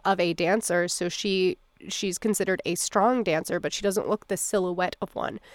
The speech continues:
And it's like, we shouldn't have a fucking silhouette for them. They're, they're athletes. They're incredible. What they do is harder than m-, what most people will do. Like, it's, it's,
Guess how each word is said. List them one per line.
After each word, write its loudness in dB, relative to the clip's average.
And 2
it's 2
like, 2
we 4
shouldn't 2
have 2
a -16
fucking 0
silhouette 2
for -6
them. 2
They're, 6
they're 4
athletes. 0
They're 2
incredible. 4
What 2
they 4
do 4
is 4
harder 0
than 2
m-, 0
what 4
most 4
people -2
will -4
do. -12
Like, -10
it's, 0
it's, 0